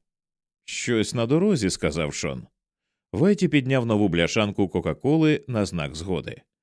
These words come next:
«Але на дорозі не було нічого, коли ми туди прийшли». «Ми прийшли туди наступного ранку». «То це була цеглина або щось таке?»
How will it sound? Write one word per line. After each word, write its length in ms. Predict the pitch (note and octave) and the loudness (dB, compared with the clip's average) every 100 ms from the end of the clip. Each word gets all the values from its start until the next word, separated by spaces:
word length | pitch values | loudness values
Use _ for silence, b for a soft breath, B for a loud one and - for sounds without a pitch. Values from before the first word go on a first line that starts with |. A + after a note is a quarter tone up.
| _ _ _ | _ _ _
«Але 280 | - D2+ E3 | -4 2 4
на 100 | F#3 | 4
дорозі 420 | F3+ F3+ F#3+ E3 | 4 4 4 4
не 120 | D#3+ D3 | 2 2
було 260 | D3+ D#3+ | 4 4
нічого, 520 | D3+ D3 - F3 G#2 | 2 0 2 4 4
коли 280 | E2 G2+ G#2 | 2 2 4
ми 160 | G#2+ A2 | 2 0
туди 220 | G2+ F#2 | 2 0
прийшли». 540 | E2 F2 D#2 C#2 A1+ - _ _ _ _ _ - | 2 0 0 -6 -10 -12 _ _ _ _ _ -10
«Ми 240 | G2 G#2 G2+ | -4 -2 0
прийшли 480 | G#2 G2 - A2 | 2 2 2 2
туди 240 | G#2+ G2 G2+ | 2 2 2
наступного 580 | G#2 - C3 C#3+ D3 F3 | 2 -2 -4 0 0 0
ранку». 420 | G2 C2+ - - _ _ _ _ _ | -2 -6 -14 -20 _ _ _ _ _
«То 100 | - | -4
це 180 | - B2+ | 0 2
була 360 | G#2 G#2+ G#2+ G#2 | 4 4 4 4
цеглина 540 | - A2+ D#3 G#3 G2+ | 2 0 2 2 2
або 280 | D#2+ E2+ A2 | 2 4 2
щось 240 | - G#2 | 2 0
таке?» 380 | - G2+ - F#3 | 0 -2 -2 -6